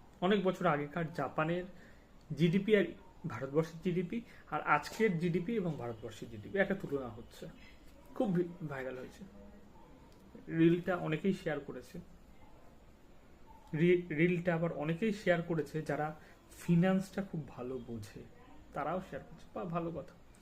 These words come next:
কিন্তু আমার একটা প্রশ্ন, আমি খুব গর্বিত যে আমাদের দেশের জিডিপি জাপানের জিডিপির চেয়ে বেশি, কিন্তু এটাও দেখতে হবে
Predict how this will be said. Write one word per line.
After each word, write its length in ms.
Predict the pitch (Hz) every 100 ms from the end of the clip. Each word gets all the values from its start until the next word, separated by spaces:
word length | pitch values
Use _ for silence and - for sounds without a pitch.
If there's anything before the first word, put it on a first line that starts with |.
| - - -
কিন্তু 140 | 208 233
আমার 160 | 220
একটা 180 | 226 220
প্রশ্ন, 440 | 208 165 165 -
আমি 220 | 143 156 175
খুব 220 | 190 165
গর্বিত 460 | 151 156 165 196 226 - - - - - - -
যে 160 | 131 139
আমাদের 300 | 135 139 147
দেশের 300 | 139 139 151
জিডিপি 460 | 143 123 123 - 214 - - - -
জাপানের 300 | 147 - 151 147
জিডিপির 280 | 143 143 143
চেয়ে 160 | - 143
বেশি, 260 | 123 - - - - - - - - - -
কিন্তু 320 | 196 233 233 - - - -
এটাও 320 | 165 165 254
দেখতে 340 | 226 233 - 233
হবে 340 | 151 139 175